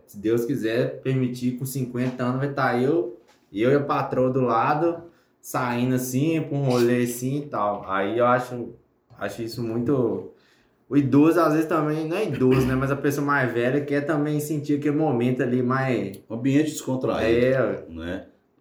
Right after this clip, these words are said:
Speaker 2: É, sem muita formalidade. Então, assim, e ainda mais depois dessa pandemia.
Speaker 1: Aham.
Speaker 2: Hoje você tem que ter qualidade, você tem que ter preço,
Speaker 1: Aham.
Speaker 2: bom ambiente, né? Quem não tiver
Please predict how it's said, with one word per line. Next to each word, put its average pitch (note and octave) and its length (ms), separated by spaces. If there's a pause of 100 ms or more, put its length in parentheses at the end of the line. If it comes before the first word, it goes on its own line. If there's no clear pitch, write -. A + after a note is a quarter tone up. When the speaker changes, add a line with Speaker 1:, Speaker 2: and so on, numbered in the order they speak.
Speaker 2:
É, E2+ 280
sem A2+ 180
muita A2 240
formalidade. D#2+ 960
Então, F2 460
assim, G#2+ 260
e C3+ 280
ainda D3 420
mais B2 300
depois A#2+ 380
dessa B2+ 160
pandemia. A#2+ 600
Speaker 1:
Aham. G#2+ 540 (220)
Speaker 2:
Hoje A#2+ 340
você C3 140
tem B2 140
que - 40
ter A2 140
qualidade, G2 580
você - 80
tem G2 140
que - 40
ter - 200
preço, A#2+ 580 (480)
Speaker 1:
Aham. F2+ 100
Speaker 2:
bom G#2+ 200
ambiente, F#2 680
né? G2+ 260 (380)
Quem B2 140
não D3+ 100
tiver D3+ 260